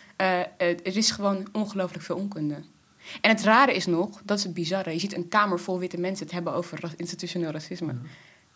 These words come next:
Speaker 1: En er zijn eigenlijk niet heel veel mensen in die Kamer die weten wat dat eigenlijk is of het hebben meegemaakt. En dan zie je opeens het gat tussen de politiek en Nederland.
Speaker 2: Mhm.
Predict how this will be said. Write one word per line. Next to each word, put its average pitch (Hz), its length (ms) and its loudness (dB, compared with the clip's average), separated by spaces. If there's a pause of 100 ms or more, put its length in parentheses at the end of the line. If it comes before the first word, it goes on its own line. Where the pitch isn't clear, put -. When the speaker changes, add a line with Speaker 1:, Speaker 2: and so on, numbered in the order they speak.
Speaker 1:
En 190 120 6
er 190 60 2
zijn 202 200 2
eigenlijk 220 360 6
niet 226 220 6
heel 226 160 4
veel 202 120 0
mensen 208 300 4
in 196 60 2
die 190 120 2
Kamer 196 280 4
die 180 100 -2
weten 185 240 0
wat 180 120 2
dat 160 100 -4
eigenlijk 165 300 -4
is 202 100 -4
of 190 60 -4
het 170 100 -10
hebben 170 200 -4
meegemaakt. 196 580 -2 (400)
En 190 120 2
dan 277 220 10
zie 226 140 4
je 196 60 6
opeens 185 280 4
het - 120 -4
gat - 520 -2 (200)
tussen - 260 -8
de 165 60 -4
politiek 202 640 -4 (580)
en 196 140 -4
Nederland. 170 560 -4
Speaker 2:
Mhm. 127 140 -12